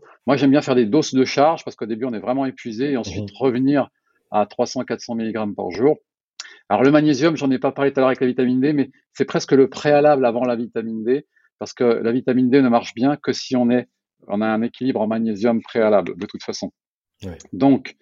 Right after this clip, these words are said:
Speaker 1: c'est quelque chose qui est pas très connu, d'ailleurs, en micronutrition, qu'il faut rappeler, c'est qu'avant de donner de la vitamine D, faut, faut charger en magnésium. Donc, je, je le rappelle, j'en profite, euh, de cette occasion, à cette occasion.
Speaker 2: D'accord,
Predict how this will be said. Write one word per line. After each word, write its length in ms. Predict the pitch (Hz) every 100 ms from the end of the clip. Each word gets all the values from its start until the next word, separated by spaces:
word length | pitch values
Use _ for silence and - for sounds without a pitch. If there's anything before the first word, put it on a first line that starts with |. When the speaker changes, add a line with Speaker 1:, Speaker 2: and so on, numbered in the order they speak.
| _ _
Speaker 1:
c'est 140 | -
quelque 140 | - 196
chose 120 | 196
qui 80 | 151
est 40 |
pas 100 | 151
très 160 | 160 165
connu, 260 | 160 160
d'ailleurs, 200 | 135 127
en 40 | 123
micronutrition, 720 | 120 - 127 117 123 - 160
qu'il 100 | -
faut 140 | -
rappeler, 460 | 110 107 - 139 - _ _
c'est 300 | - _ -
qu'avant 340 | - 120 120
de 40 | 147
donner 120 | 147
de 60 | 135
la 60 |
vitamine 400 | 131 127 127 127
D, 120 | 131
faut, 280 | 151 117 107 -
faut 280 | 120 110
charger 360 | 104 123 104 104
en 60 | 120
magnésium. 680 | 104 127 117 98 113 92 90
Donc, 120 | 98
je, 220 | 107 98
je 80 | 95
le 80 | 98
rappelle, 300 | 101 120 117
j'en 140 | 107
profite, 460 | - 101 - 104 107 - _ _ _ _ -
euh, 420 | 104 98 95 98
de 80 | 95
cette 200 | 101 107
occasion, 340 | 123 110 87 90 -
à 80 | 107
cette 140 | -
occasion. 300 | 101 101 82 - _ _ -
Speaker 2:
D'accord, 400 | 107 117 101 95